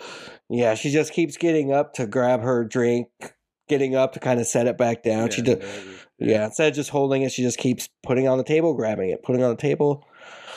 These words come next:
Speaker 2: Ugh.
Speaker 1: And he's, you know, he's probably making a noise here or there. Ugh.
Speaker 2: <laughs>
Speaker 1: Ugh.
Speaker 2: Jeez. Well, how
Speaker 1: Honey,
Speaker 2: can the
Speaker 1: are
Speaker 2: mom
Speaker 1: you
Speaker 2: not
Speaker 1: okay? Yeah.
Speaker 2: How can the mom not smell the sex in the air?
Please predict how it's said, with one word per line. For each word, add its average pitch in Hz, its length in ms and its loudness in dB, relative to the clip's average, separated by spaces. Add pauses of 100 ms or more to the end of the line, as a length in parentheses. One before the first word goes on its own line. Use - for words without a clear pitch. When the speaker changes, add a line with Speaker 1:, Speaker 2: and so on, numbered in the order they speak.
(160)
Speaker 2:
Ugh. 101 160 -12 (200)
Speaker 1:
And 113 120 -4
he's, 143 580 -2 (560)
you 117 160 0
know, 104 180 0
he's 135 160 0
probably 139 240 2
making 131 240 -2
a 117 60 0
noise 117 340 0
here 147 180 2
or 127 60 0
there. 110 340 -6 (140)
Ugh. 156 540 -2 (920)
Speaker 2:
<laughs> - 20 -
Speaker 1:
Ugh. 180 1000 0 (2250)
Speaker 2:
Jeez. 120 520 -12 (220)
Well, 165 400 -4
how 180 60 0
Speaker 1:
Honey, 208 120 2
Speaker 2:
can 254 60 2
the 240 40 6
Speaker 1:
are 190 40 4
Speaker 2:
mom 185 160 4
Speaker 1:
you 220 60 2
Speaker 2:
not 156 80 2
Speaker 1:
okay? 226 340 0 (260)
Yeah. 208 640 2 (1600)
Speaker 2:
How 147 60 -12
can 214 140 -10
the 180 60 -6
mom 139 260 -4
not 135 300 -4
smell 113 500 -8
the 110 120 -14
sex - 380 -14
in 95 100 -16
the 90 160 -18
air? 62 240 -18